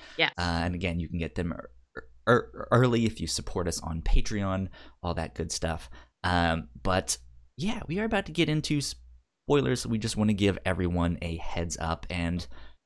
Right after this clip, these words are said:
Speaker 2: there you go. That's our big old spoiler alert thing if you are watching live with us here. Um, but there you go. Melissa.
Speaker 1: Yes.
Speaker 2: Where, where do you want to
Speaker 1: Ah.
Speaker 2: start out with this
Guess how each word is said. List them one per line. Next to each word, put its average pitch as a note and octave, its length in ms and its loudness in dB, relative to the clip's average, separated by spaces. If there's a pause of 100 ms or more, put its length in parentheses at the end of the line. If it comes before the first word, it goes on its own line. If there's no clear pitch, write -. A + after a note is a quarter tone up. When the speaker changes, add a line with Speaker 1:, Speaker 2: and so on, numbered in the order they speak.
(120)
Speaker 2:
there B2 100 0
you B2 100 2
go. A2+ 380 2
That's F#2+ 240 -2
our G2+ 100 2
big G2 240 4
old F#2+ 380 2
spoiler G#2 500 4
alert F#2 380 2
thing F2+ 380 2
if E2+ 120 -6
you F#2 140 0
are F2 180 2
watching F2 640 0 (260)
live E2+ 480 2
with E2+ 240 -6
us E2 340 -2 (120)
here. E2+ 340 0 (420)
Um, G2+ 560 6 (1500)
but - 80 -16
there A3+ 100 -2
you C#4+ 80 -4
go. G3+ 280 6
Melissa. D#3+ 800 4 (400)
Speaker 1:
Yes. - 520 -2 (260)
Speaker 2:
Where, G3+ 280 4
where G#3 300 0
do F4+ 60 2
you G#3+ 260 2
want D#3+ 320 2
to A#2 480 4
Speaker 1:
Ah. E4+ 340 -2
Speaker 2:
start G#2+ 380 4
out F2 220 2
with F2 220 -4
this - 500 -2